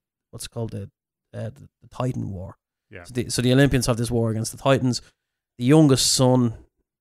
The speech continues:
Speaker 1: Zeus, is, is, I know, I know if that sounds weird, like, he should be the eld-, he's the youngest son of,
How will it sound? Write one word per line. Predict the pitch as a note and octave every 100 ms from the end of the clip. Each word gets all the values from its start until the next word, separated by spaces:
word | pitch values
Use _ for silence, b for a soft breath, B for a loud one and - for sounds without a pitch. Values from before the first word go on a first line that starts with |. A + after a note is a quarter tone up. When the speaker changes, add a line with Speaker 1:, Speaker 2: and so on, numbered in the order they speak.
| _ -
Speaker 1:
Zeus, | A#2+ A#2+ A#2+ - - - _ _ _ _ _ _
is, | A2+ E2+ A#2
is, | A#2+ G#2+ -
I | C3+
know, | C#3+
I | C#3+
know | D3 C#3+
if | - -
that | B2+
sounds | - C3 A#2
weird, | B2 A#2+
like, | A#2+
he |
should | A#2+ A#2
be |
the | B2
eld-, | A#2
he's | B2 A#2+
the | A#2+
youngest | C3 C#3 A#2+ -
son | A#2 A2
of, | - A#2+ G#2+